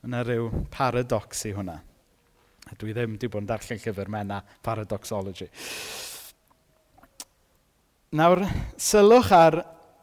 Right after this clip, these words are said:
eiriau, yym, eiriau'r neidr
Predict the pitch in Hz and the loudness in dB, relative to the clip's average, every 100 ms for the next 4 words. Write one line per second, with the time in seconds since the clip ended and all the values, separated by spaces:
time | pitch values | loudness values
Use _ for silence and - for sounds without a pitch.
0 | - 156 139 131 120 127 127 123 113 - | -6 -2 2 2 2 4 4 4 0 -8
1 | _ _ 117 117 113 113 110 - - - | _ _ -4 -4 -2 -4 -4 -6 -6 -2
2 | 143 131 143 143 156 147 113 147 123 110 | 2 6 4 6 4 4 2 4 4 2